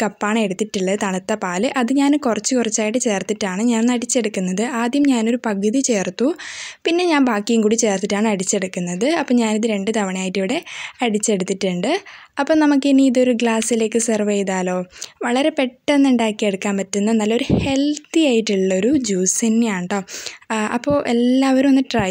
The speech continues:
ചെയ്ത് നോക്കണം. കാരണം നല്ല ഹെൽത്തി ആയിട്ടുള്ള ജ്യൂസാണ് ഈ ഒരു ചൂട് സമയത്തിൽ. ഇപ്പോൾ ഈ ഒരു സമയത്തൊക്കെ നമുക്ക് അടിച്ച് കുടിക്കാൻ പറ്റിയിട്ടുള്ള നല്ലൊരു കിടിലൻ ആയിട്ടുള്ളതാണ്. അതുപോലെ തന്നെ നോമ്പിൻ്റെ സമയത്തൊക്കെയാണ്, നോമ്പ് തുറക്കുന്ന സമയത്തൊക്കെ കുടിക്കാൻ പറ്റിയിട്ടുള്ളത്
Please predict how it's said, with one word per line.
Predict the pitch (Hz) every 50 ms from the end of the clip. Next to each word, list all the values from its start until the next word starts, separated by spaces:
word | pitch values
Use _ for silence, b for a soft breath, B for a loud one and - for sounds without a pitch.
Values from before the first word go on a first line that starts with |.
| 190 -
ചെയ്ത് | 226 233 240 233
നോക്കണം. | 220 202 196 202 190 214 254 262 247
കാരണം | 214 196 196 220 226 214
നല്ല | 208 226 226 -
ഹെൽത്തി | - 247 240 240 226 233 294
ആയിട്ടുള്ള | 285 285 269 277 262 226
ജ്യൂസാണ് | 233 214 208 202 - - 202 202 208 226 220 220
ഈ | 226 226
ഒരു | 226 226 -
ചൂട് | 226 202 196 208 220 - 254
സമയത്തിൽ. | 226 208 208 196 185 180 180
ഇപ്പോൾ | - 208 196 - B B B B B B B B
ഈ | - 320
ഒരു | 320 311 302
സമയത്തൊക്കെ | 277 254 247 247 254 254 254 269 247
നമുക്ക് | 226 226 233 214
അടിച്ച് | 190 190 190 - 233 214
കുടിക്കാൻ | 202 190 185 - 214 214 214
പറ്റിയിട്ടുള്ള | 208 196 - 202 196 190 208 220 226 214
നല്ലൊരു | 208 208 202 202 -
കിടിലൻ | 214 190 185 220 233 254 262 254 220
ആയിട്ടുള്ളതാണ്. | 196 185 196 185 185 185 185 202 220 208
അതുപോലെ | 180 185 180 202 202 202
തന്നെ | 240 247 233 208
നോമ്പിൻ്റെ | 196 196 202 214 214 233 -
സമയത്തൊക്കെയാണ്, | 233 208 202 208 208 214 214 208 - 214 202 208 220 208
നോമ്പ് | 202 196 202 214 220
തുറക്കുന്ന | 214 208 - 233 233 233 -
സമയത്തൊക്കെ | 214 202 196 196 226 220 240 247 247
കുടിക്കാൻ | 226 196 190 - 226 214 208
പറ്റിയിട്ടുള്ളത് | 196 185 208 208 190 214 196 190 190